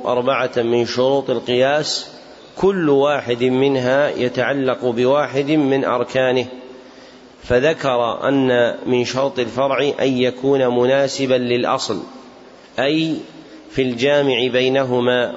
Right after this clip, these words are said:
وهي العلة، فتكون علة الحكم وصفا مناسبا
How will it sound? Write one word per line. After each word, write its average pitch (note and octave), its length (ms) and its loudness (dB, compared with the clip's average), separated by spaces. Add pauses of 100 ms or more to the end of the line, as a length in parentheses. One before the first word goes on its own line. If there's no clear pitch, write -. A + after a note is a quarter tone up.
وهي B2+ 340 0
العلة، A#2+ 520 -2 (920)
فتكون B2+ 920 0
علة B2+ 360 0
الحكم C#3+ 680 0 (380)
وصفا - 760 -4
مناسبا B2 1160 0